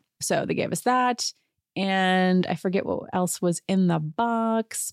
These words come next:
but it was a nice thing for them to do. So we love swag. And swag, by the way,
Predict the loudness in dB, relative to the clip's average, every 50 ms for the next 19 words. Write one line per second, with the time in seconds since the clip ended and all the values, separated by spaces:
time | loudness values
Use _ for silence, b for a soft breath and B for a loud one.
0 | -4 _ 2 4 6 6 4 4 4 4 4 4 6 4 4 4 4 4 4 2
1 | 0 0 2 4 4 4 4 2 2 -2 _ _ _ _ _ 0 0 2 2 4
2 | 2 2 2 2 0 -4 -4 -4 -4 -6 -6 -4 -4 -2 0 2 2 4 4 4
3 | 2 2 0 -2 0 0 2 2 2 0 0 0 -2 -2 0 -2 0 0 2 2
4 | 2 2 4 4 4 4 4 4 4 4 2 0